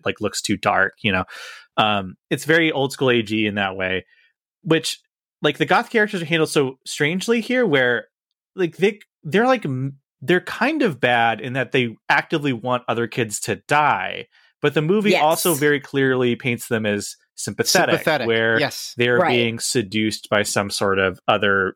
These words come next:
Speaker 1: evil, I guess, you know? Becau-, and when you're a teenager, you make bad decisions, and they can be reformed.
Speaker 2: Right.
Speaker 1: But their reformation is all off screen. Like, you don't get scenes where they go,
Speaker 2: Yeah.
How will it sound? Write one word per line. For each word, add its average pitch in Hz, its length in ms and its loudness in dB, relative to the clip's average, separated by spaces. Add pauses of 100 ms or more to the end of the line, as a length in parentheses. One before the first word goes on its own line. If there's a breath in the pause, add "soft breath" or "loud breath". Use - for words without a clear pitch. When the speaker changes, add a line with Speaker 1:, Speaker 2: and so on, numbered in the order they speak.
(120)
Speaker 1:
evil, 101 560 -2 (140)
I 110 140 0
guess, - 600 -6
you 131 100 0
know? 113 220 2 (420 loud breath)
Becau-, 175 240 0
and 180 160 0
when 180 120 -2
you're 180 100 2
a 170 40 -2
teenager, 143 640 2
you 127 140 -4
make 123 160 -2
bad 110 180 2
decisions, 104 840 -4
and 113 100 -4
they 117 80 -2
can 110 120 -8
be 107 40 -8
reformed. 135 340 0
Speaker 2:
Right. 139 380 0 (220 soft breath)
Speaker 1:
But 151 200 2
their 147 180 0
reformation 175 840 0
is 123 180 -2 (280)
all 151 400 2
off 143 200 2
screen. 202 640 -6 (100)
Like, 139 180 0
you 156 80 2
don't 180 260 -2
get 151 220 0 (380)
scenes 143 600 -6
where 127 200 2
they 190 140 4
go, 185 40 2
Speaker 2:
Yeah. 147 480 0